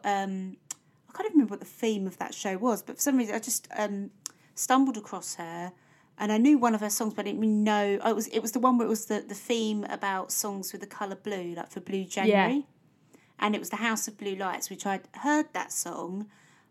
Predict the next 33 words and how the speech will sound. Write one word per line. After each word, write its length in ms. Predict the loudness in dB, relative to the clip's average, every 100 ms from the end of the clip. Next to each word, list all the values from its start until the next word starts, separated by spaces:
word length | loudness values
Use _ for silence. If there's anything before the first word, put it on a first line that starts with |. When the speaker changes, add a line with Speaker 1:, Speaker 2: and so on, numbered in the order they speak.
| _
Speaker 1:
but 60 | -6
I 40 |
didn't 220 | -2 0
know 180 | 0 0 -2
really 280 | -4 -4 -8 2
anything 800 | 2 2 -4 -12 -8 -6 -6 -10 _ -4
about 280 | -2 0
the 100 | 0
artist. 580 | 0 0 -2 -10 -10 -12 _ -20 -20 _
And 220 | -2 -2 -2
it 200 | -6 -2
was 240 | -2 -2
through 400 | -4 -6 0 0
her 520 | 0 0 2 2 -2 -4
and 220 | -4 -4 -4
her 180 | -2
music, 880 | 0 2 0 -2 -6 -10 -12 -18 -20 _ _ _ _ _ -2
um, 380 | 0 0 -2 -4
that 180 | -8 -2
built 240 | 0 0 -2
Capitol 400 | -12 -10 -6 -4
Records, 500 | -6 -8 -12 -10 -12
that 140 | -8
then 160 | -6 -4
went 220 | -6 -4
on 260 | -4 -4 -6
to 160 | -8
just, 340 | -10 -2 -2 -2
like, 260 | -8 -6
be 120 | -6 -6
this 160 | -4
super 320 | -2 -2 -4 -8
force. 360 | -8 -6 -8